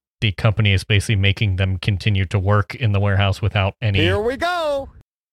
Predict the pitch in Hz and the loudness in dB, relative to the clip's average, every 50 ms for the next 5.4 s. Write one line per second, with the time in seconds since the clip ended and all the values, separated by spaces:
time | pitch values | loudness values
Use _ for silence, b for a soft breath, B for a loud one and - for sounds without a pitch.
0 | _ _ - 127 131 - 165 160 156 151 156 156 156 151 151 151 147 139 - 160 | _ _ -6 -4 -2 0 2 2 4 4 2 2 0 0 0 -2 -2 -4 -4 -4
1 | 151 - 190 180 - - 180 175 165 156 151 165 160 160 160 160 160 147 - - | -2 -2 -2 -2 -2 -4 -4 -2 -2 -2 0 0 0 0 0 0 -2 -4 -2 -2
2 | 170 160 139 127 117 110 107 107 104 101 101 123 - - 131 117 113 110 110 107 | -2 0 0 0 0 0 -2 -2 -4 -6 -8 -10 -8 -6 -4 -2 -2 -2 -2 -2
3 | 107 104 104 101 101 104 110 139 139 131 117 107 104 101 120 120 117 120 123 123 | -2 -2 -2 -4 -6 -6 -4 -2 0 2 2 2 2 0 0 0 0 0 0 0
4 | 123 120 120 92 92 87 - - 135 127 143 135 131 127 104 127 139 127 - - | -2 -4 -8 -12 -10 -8 -4 -2 -2 0 0 2 0 0 0 0 -2 -2 -4 -4
5 | - 143 127 120 117 113 113 110 | -4 -2 0 0 0 0 -2 -6